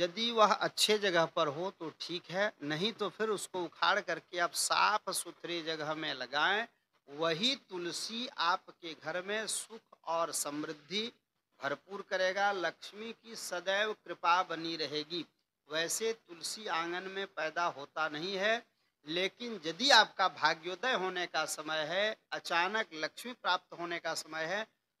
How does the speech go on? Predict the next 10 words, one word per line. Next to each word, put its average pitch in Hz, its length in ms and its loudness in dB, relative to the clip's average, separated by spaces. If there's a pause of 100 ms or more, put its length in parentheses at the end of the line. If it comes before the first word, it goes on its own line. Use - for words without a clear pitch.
(140)
तो 220 140 -4 (120)
आपके 180 580 0
घर 151 220 -4
के 208 200 -8
आंगन 165 400 -2
में 185 240 -4
अचानक 160 520 -4
तुलसी 143 680 -14
जन्म 123 280 -8
लेगा। 110 460 -8